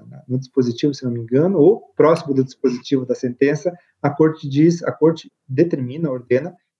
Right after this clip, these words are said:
que o Brasil finalize o julgamento e puna de maneira adequada os responsáveis. Existe a ordem expressa nesse sentido.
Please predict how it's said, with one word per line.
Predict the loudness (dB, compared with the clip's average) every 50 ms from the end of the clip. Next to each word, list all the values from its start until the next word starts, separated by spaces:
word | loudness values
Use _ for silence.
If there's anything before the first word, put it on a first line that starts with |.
| _
que | 0 0
o | 2
Brasil | 4 4 4 4 2 2 4 4 6 6 4 2 0 -6 _ _ _ _ _ _ _
finalize | _ 0 2 4 4 6 6 6 4 4 2
o | 2
julgamento | 2 2 0 0 -4 -6 -8 -10 -12 -12 -12 -14 -14 -16 _ _ _ _ _ _ _ _ _ _ _ _ 0
e | 2 4 6 6 6 6 6 6 6 6 6 4 2 2 0 -4 -10 _ _ 0
puna | 2 4 4 4 4 4 2 2
de | 0 0 2
maneira | 2 4 4 4 4 4
adequada | 2 2 0 2 2 2 2 2 2 2 2
os | 2 2
responsáveis. | 0 -2 -2 -2 -4 -4 -2 -4 -8 -8 -10 _ _ _ _ _ _ _ _ _ _ _ -8
Existe | -6 -4 -4 -4 -2 0 0
a | 0
ordem | 2 0 0 -2
expressa | -6 -8 -4 -4 -4 -4 -4 -6
nesse | -10 -10 -10 -12
sentido. | -16 -14 -8 -6 -6 -6 -6 -10